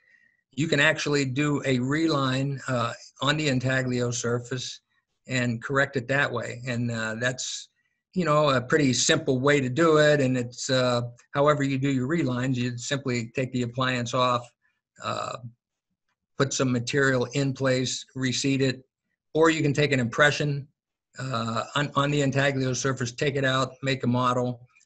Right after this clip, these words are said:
and do your reline that way. And that will give you a perfect fit to the tissue and, and usually solve the problem of, uh, the S, S, real sharp S sound or,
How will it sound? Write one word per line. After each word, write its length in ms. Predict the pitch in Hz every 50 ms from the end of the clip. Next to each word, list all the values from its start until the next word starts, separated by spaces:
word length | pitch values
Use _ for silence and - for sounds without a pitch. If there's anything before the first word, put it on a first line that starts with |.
| _ _ _ _ _ _ -
and 320 | 127 120 123 123 120 120
do 80 | 131 135
your 160 | 131 131 131
reline 380 | 131 135 131 123 117 117 117 127
that 240 | 143 143 123 -
way. 180 | 123 123 127 127
And 140 | 131 131 135
that 120 | 143 139 131
will 120 | 135 131
give 240 | 127 139 135 123 127
you 140 | 131 135 123
a 60 | 110
perfect 460 | - - 123 123 - 123 - - -
fit 220 | - 180 143 - - -
to 80 | - 120
the 120 | 117 120
tissue 460 | 113 - 127 127 117 - 135 135 131 127
and, 160 | 127 123 117
and 200 | 131 127 120 123
usually 460 | 143 185 240 254 247 226 165 147 135
solve 320 | 120 - 139 139 139 135 120
the 80 | 117
problem 500 | - - 131 127 123 120 117 113 110 - _ _ _ _ _ _ _ _ _ _ _ _ _ _ _ _ _ _ _ _ _ _ _ _ _ _ _ _ _ _ _ _ -
of, 260 | 131 123 120 117 117 120
uh, 280 | 120 117 113 113 117 120 - - 135
the 260 | 131 131 123 120 120 - - - -
S, 400 | 143 139 - - - - - - -
S, 300 | 147 147 139 - - -
real 220 | 127 131 135 131 123
sharp 360 | - - - 139 135 131 - -
S 180 | 139 139 131 -
sound 480 | - 131 131 131 127 123 127 123 120
or, 200 | 117 117 117 120